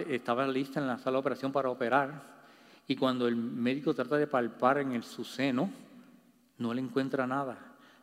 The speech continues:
Le manda a hacer una sonografía de, de emergencia porque no encontraba nada. Efectivamente,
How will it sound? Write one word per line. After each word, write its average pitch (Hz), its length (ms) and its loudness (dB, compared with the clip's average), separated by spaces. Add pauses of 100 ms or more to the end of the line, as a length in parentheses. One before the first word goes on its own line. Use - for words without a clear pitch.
(160)
Le 120 240 -2
manda 123 320 2
a - 20 -2
hacer 135 220 -2
una 135 200 -2
sonografía 127 720 -2
de, 113 300 -4
de 113 80 -10
emergencia 120 420 -2
porque 123 220 -4
no 123 80 0
encontraba 131 420 -2
nada. 156 420 -6 (1040)
Efectivamente, 127 840 -6